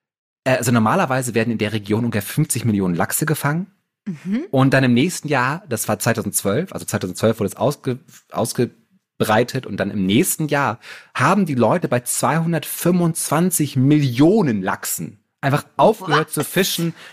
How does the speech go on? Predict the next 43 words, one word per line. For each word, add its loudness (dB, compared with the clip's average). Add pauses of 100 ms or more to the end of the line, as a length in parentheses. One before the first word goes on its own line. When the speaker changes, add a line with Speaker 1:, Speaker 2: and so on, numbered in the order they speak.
(140)
Speaker 1:
weil 2
sie -4
gesagt 0
haben, -4 (800)
"Es 0
reicht." -2 (720)
Speaker 2:
Waren 0
es -6
zu -2
viele 4
Lachse? -2 (140)
Speaker 1:
Es -4
waren 4
zu -6
viele, 2
es -4
waren, 0
sie -2
hatten -2
genug 4
Lachse. -2 (720)
Speaker 2:
Also -2
das -10
waren 0
Speaker 1:
Es 2
Speaker 2:
genug, 0
aber 0
nicht -2
zu 2
viele, -2
dass -2
irgendwie -6
ein, -8 (140)
was -4
anderes -2
gekippt -8
Speaker 1:
Es 2
war 4
Speaker 2:
ist -2
Speaker 1:
alles 4
Speaker 2:
im, -2
im -8
Speaker 1:
super. -12